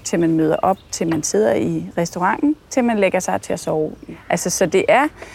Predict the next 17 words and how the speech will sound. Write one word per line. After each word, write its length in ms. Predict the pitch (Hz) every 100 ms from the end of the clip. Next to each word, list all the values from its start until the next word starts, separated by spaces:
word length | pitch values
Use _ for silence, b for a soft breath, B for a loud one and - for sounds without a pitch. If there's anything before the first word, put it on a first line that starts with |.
| B
der 60 | -
er 40 |
blevet 160 | - 175
lagt 220 | 147 -
rigtig 260 | 269 285 294
meget 240 | 240 233
krudt 300 | - - 254 -
i 140 | 214
at 160 | 202 -
strømline 840 | - - 190 220 247 240 196 196
vores 300 | 175 165 160
indretning. 680 | - 165 170 170 - 180 185 B B B B B
Værelserne, 720 | - 147 143 196 - 240 226 226 B B B -
restauranten, 680 | 185 - 175 156 208 214 208 -
terrassen, 560 | - - 170 196 208 196 B B
sågar 320 | - 185 156
haven, 580 | 175 165 165 170 208 269